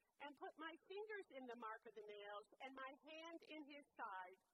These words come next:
I will not believe." A week later, his disciples were again in the house, and Thomas was with them. Although the doors were shut, Jesus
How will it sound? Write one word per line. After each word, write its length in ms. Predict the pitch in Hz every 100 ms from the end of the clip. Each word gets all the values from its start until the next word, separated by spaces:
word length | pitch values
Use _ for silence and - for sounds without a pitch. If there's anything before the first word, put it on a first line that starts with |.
| _ - _
I 320 | 262 277 - 208
will 180 | 190 190
not 340 | 196 214 240 -
believe." 540 | 240 220 190 175 165 - _ _ _ _ _ _ _ - -
A 100 | 320
week 220 | 370 381 349
later, 520 | 339 349 262 233 240 -
his 260 | 240 285 -
disciples 680 | 277 302 269 277 285 -
were 160 | 277 277
again 340 | 269 254 302
in 100 | 339
the 200 | 254 226 226
house, 320 | 180 185 - _ _ _ _ _
and 180 | 247 247
Thomas 400 | - 196 190 214 -
was 180 | 269 285
with 200 | 359 359 269
them. 420 | 208 160 151 - _ _ _ _ _ - -
Although 320 | 311 320 359
the 160 | 381 269
doors 400 | 285 285 320 -
were 100 | 320 311
shut, 380 | - 220 220 - -
Jesus 400 | 294 320 -